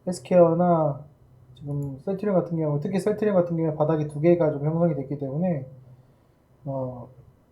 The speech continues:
점진적으로 갈 수 있다. 이렇게 참고하시면 될 것 같습니다. 예전에 제가 말씀드렸다시피, 어, 고점에서 내려오는 거에서 급격히 내려오는 것과, 어, 계단식으로 내려오는 것은 향후에 바닥 형성과 상승에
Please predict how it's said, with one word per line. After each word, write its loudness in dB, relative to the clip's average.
점진적으로 4
갈 0
수 -2
있다. -4
이렇게 -12
참고하시면 0
될 -4
것 -6
같습니다. -10
예전에 4
제가 2
말씀드렸다시피, 0
어, -10
고점에서 2
내려오는 4
거에서 0
급격히 -4
내려오는 4
것과, 6
어, -6
계단식으로 4
내려오는 6
것은 0
향후에 6
바닥 6
형성과 2
상승에 2